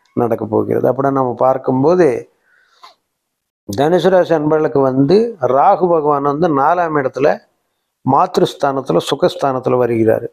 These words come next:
கேத்து பகவான் வந்து பத்தாம் வீட்டுல தொழில் ஸ்தானத்துல, கர்மஸ்தானத்துல, உத்தியோகஸ்தானத்துல வருகிறாரு.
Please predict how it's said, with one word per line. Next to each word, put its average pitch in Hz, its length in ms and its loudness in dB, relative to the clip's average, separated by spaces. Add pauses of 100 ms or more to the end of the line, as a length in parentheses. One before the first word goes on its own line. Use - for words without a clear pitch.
(680)
கேத்து 175 280 2
பகவான் 143 340 0
வந்து 135 240 0
பத்தாம் 151 400 -2
வீட்டுல 147 320 2
தொழில் 151 320 0
ஸ்தானத்துல, 135 500 -4
கர்மஸ்தானத்துல, 131 760 -2
உத்தியோகஸ்தானத்துல 131 840 0
வருகிறாரு. 113 460 -2